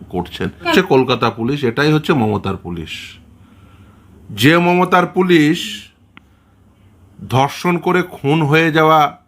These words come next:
Speaker 1: আর জি করের মেয়েটির বিচার দিতে পারে না, তদন্ত করতে পারে না, সেই জন্য কলকাতা হাইকোর্ট বাধ্য হয় সেই তদন্তভার সিবিআই এর হাতে তুলে দিতে।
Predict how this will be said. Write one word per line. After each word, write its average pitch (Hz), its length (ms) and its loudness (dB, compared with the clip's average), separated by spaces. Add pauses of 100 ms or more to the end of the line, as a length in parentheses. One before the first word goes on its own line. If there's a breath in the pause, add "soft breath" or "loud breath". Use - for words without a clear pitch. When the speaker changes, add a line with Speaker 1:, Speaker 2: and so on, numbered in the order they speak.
(240)
Speaker 1:
আর 110 120 0
জি 117 200 -8
করের 135 340 2
মেয়েটির 117 560 0
বিচার 107 500 -2
দিতে 101 280 -4
পারে 107 360 0
না, 117 220 0 (140)
তদন্ত 104 340 -2
করতে 107 360 -6
পারে 107 260 0
না, 117 140 0
সেই 113 240 -2
জন্য 123 420 0 (280 loud breath)
কলকাতা 135 420 0
হাইকোর্ট 131 420 -2
বাধ্য 135 360 0
হয় 135 360 0 (340 soft breath)
সেই 151 280 -2
তদন্তভার 135 680 0 (280 soft breath)
সিবিআই 160 540 0
এর 156 100 0
হাতে 151 220 -4
তুলে 135 260 -4
দিতে। 110 320 -12